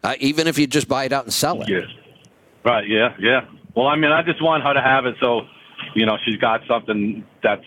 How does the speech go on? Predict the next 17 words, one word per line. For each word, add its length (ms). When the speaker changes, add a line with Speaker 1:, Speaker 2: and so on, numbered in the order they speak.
Speaker 2:
you 100
know, 240
to, 120
to 100
use 320
or 100
even 300
to 80
look 240
at. 200
You 80
know 60
what 80
I 40
mean? 220
Just 220
that 200